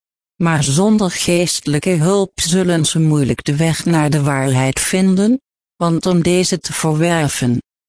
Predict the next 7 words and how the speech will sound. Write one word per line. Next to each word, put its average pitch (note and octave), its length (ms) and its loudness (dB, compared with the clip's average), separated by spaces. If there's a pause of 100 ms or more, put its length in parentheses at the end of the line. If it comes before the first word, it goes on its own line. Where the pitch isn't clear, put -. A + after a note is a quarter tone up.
(140)
moet F#3+ 220 0
de F#3 120 0
mens E3+ 440 2
zelf E3 520 0
geestelijk D3 840 -2
actief - 680 -2
zijn. - 420 -2